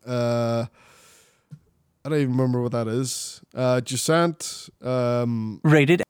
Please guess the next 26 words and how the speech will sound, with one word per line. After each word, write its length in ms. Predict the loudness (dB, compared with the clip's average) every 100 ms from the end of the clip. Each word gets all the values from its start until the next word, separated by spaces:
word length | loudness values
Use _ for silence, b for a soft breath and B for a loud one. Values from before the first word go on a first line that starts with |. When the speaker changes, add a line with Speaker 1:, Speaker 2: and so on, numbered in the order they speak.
| _
Speaker 1:
it's 220 | -10 -6 -4
a, 380 | -2 -4 -8 -6
yeah, 200 | -2 -2
it's 140 | -2
rated 260 | -4 -4 -4
E. 200 | -6 -8 B B -6
Um, 600 | 2 4 4 4 2 -2 -6 6
all 160 | 8 10
right, 180 | 8 8
that 180 | 2 4
is 160 | 0
the 80 | 0
climbing 500 | -2 2 2 2 2
one. 340 | 2 0 0 -6 -8
Um, 680 | 0 2 2 0 -2 -4 -8 _
so, 720 | -2 0 2 0 -2 -6 -12 _ _ _
uh, 680 | -10 -8 -8 -8 -8 -10 -12 -16 _ _ _ _ _
i-, 140 | -20 -8
it's 220 | -6 -2
a 60 | -2
game 320 | 0 2 2
entirely 360 | 0 -2 -2 -2
about 200 | -4 -6
climbing, 440 | -6 -6 -6 -8 -10 -8
rock 180 | -8 -4
climbing. 340 | -4 -2 -6